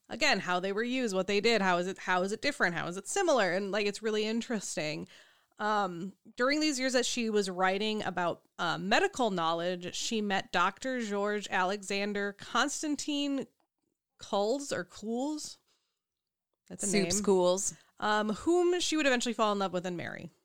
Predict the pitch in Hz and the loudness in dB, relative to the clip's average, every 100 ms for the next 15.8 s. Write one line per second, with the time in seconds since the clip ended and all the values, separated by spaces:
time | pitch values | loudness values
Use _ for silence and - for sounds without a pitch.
0 | - _ _ _ _ - 508 403 381 381 | -20 _ _ _ _ -14 -6 -2 2 4
1 | 370 466 480 - - 262 254 247 285 311 | 4 2 -2 -8 -4 -4 0 0 2 0
2 | 285 277 233 240 247 233 202 202 202 - | 2 0 0 -2 -4 -4 0 0 0 -2
3 | 196 196 202 202 214 202 208 202 208 - | -4 -2 -2 -2 -6 -6 -6 -6 -8 -8
4 | 196 208 220 175 165 247 196 247 226 247 | -8 -8 -8 -10 -4 -2 2 2 4 4
5 | 254 240 233 233 247 254 - 226 202 196 | 4 4 4 2 0 -2 2 2 4 2
6 | 185 - 202 202 196 196 190 - 226 226 | 0 0 2 4 4 4 2 2 2 2
7 | 262 240 156 - 226 220 220 214 214 214 | 2 0 -2 -2 0 2 2 2 2 0
8 | 226 - 226 226 214 202 202 - 202 - | -2 -2 0 2 2 2 0 -2 -2 0
9 | 208 208 196 196 196 190 175 - 196 190 | 0 2 2 2 2 0 -4 -2 0 0
10 | 185 185 180 - - 196 196 196 170 175 | 2 2 0 -4 -2 0 2 0 -2 -2
11 | 175 247 214 190 - 156 151 - - _ | -2 -2 -2 -2 -2 -4 -6 -10 -20 _
12 | - 160 180 302 311 233 220 185 _ _ | -14 -10 -10 -10 -6 -4 -4 -4 _ _
13 | _ _ _ _ _ _ _ 190 202 214 | _ _ _ _ _ _ _ -4 0 2
14 | 208 - 190 202 180 185 185 190 180 175 | 2 2 0 2 2 2 0 0 -2 -2
15 | 175 170 165 175 170 170 160 | -2 -2 -2 0 0 -2 -2